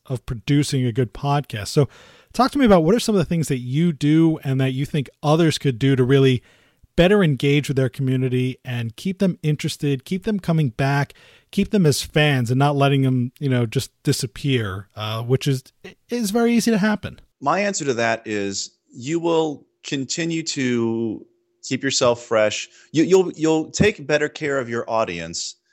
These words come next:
Speaker 2: and of your production or of your product, let's say, the more that you take care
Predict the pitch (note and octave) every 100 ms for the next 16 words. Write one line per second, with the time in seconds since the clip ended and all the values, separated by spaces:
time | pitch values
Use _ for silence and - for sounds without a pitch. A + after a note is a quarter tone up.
0 | _ _ - G#2 G#2 A#2 G#2+ A2 A2 G#2+
1 | A2 G2+ G#2 - - D#2 D#2 E2 _ _
2 | F#2+ F#2+ F#2+ F#2 F2+ - A#2 G#2+ D#2+ -
3 | - E2 - E2+ D#2+ D#2 D#2+ _ _ _
4 | _ _ _ _ _ A2 G#2 G2+ G#2+ G#2+
5 | G#2+ G2+ F#2+ G#2 G2+ - G#2+ - - G2
6 | F2+ F2 E2+